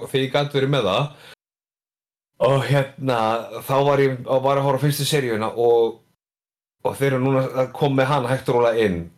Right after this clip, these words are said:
hjá, hjá, einmitt, Disney. Og það fannst mér vera ógeðslega fyndið þetta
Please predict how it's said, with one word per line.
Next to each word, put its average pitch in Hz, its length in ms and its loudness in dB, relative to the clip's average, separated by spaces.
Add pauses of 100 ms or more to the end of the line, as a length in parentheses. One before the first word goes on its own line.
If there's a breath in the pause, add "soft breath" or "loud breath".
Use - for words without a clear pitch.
hjá, 104 160 -2 (320)
hjá, 117 160 -2 (240)
einmitt, 92 240 -6
Disney. - 460 -10 (640)
Og 90 340 -2
það 117 400 -4
fannst 120 180 -4
mér 104 140 0
vera 107 160 2
ógeðslega - 300 -6
fyndið 87 260 -6
þetta - 160 -18